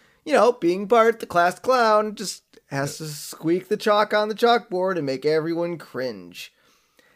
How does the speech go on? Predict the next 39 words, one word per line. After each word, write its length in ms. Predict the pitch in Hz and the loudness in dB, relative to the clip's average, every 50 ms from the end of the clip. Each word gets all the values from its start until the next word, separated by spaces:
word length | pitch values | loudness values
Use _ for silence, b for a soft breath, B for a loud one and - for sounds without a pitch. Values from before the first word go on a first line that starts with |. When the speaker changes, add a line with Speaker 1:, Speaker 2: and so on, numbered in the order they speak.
| b | b
Speaker 1:
And 340 | b - 170 190 190 190 180 | b -4 -2 -2 -2 -2 -4
just 220 | 147 202 220 220 240 | -2 -2 0 2 0
like 100 | 220 196 | 0 2
Speaker 2:
Yeah. 60 | 180 | 2
Speaker 1:
last 260 | 170 165 160 147 - | 2 2 2 0 0
week, 360 | 175 185 208 214 - - _ - | -4 -4 -4 -6 -10 -16 _ -2
uh, 280 | 143 147 143 143 139 135 | 2 4 4 4 4 2
Lisa 320 | 135 147 143 139 170 156 | 0 -4 -4 -2 -2 0
has 160 | 147 147 139 143 | 0 0 -2 -2
a 60 | 147 | -4
different 320 | 120 135 131 180 170 160 | -6 -6 -4 -4 -6 -4
sax 300 | 147 151 135 131 131 - | -2 -2 -2 -2 -2 -4
solo, 360 | - 139 135 139 151 160 185 | -4 -2 -2 0 0 0 0
and 160 | 208 220 214 226 | -2 -2 -2 -2
I 60 | 226 | -2
believe 440 | 214 233 233 233 240 240 233 208 208 | -2 -2 -4 -2 -4 -4 -4 -2 -4
it's 320 | 196 175 156 - - - b b b b b b b b b _ _ - | -4 -4 -6 -10 -14 -16 b b b b b b b b b _ _ -20
pretty 520 | - - - 214 247 254 277 254 233 226 | -8 -2 0 0 0 0 -2 -6 -6 -6
much 640 | 220 208 196 190 190 190 185 185 - - - 160 _ _ | -6 -4 -2 0 0 0 0 -2 -6 -12 -12 -14 _ _
gonna 240 | - 180 175 165 156 | -6 -2 0 0 0
be 180 | 139 143 151 160 | 0 0 -4 -2
that 240 | 151 170 175 165 135 | 0 0 0 0 0
way 460 | 165 185 185 185 185 185 180 180 180 175 | 0 0 0 0 0 0 -2 -4 -4 -6
from 260 | 170 - 175 170 175 | -8 -10 -10 -10 -10
here 220 | 151 185 185 185 | -8 -6 -2 0
on 160 | 185 180 180 | 0 0 0
out, 160 | 180 185 185 185 | 0 0 0 0
I 80 | 185 | 0
think. 440 | 185 - 196 202 214 226 226 - - - - | -2 -2 -4 -4 -4 -6 -8 -12 -16 -10 -6
I, 160 | 143 147 135 | -4 -4 -4
I 160 | 104 - 151 156 | -2 -2 -2 -2
mean, 40 | 156 156 | 0 0
Speaker 2:
Yep. 60 | 151 | -2
Speaker 1:
we'll 100 | 156 160 | -2 -2
keep 240 | 151 - - 170 156 | -4 -6 -10 -8 -4
you 60 | 170 | 0
guys 220 | 165 165 156 151 151 | 2 2 2 2 0
posted, 580 | - - 156 165 160 151 - 185 175 170 156 | -2 -2 0 0 -2 -4 -6 -6 -6 -6 -2
but 360 | 147 147 143 139 135 - - | 0 2 2 2 2 0 -6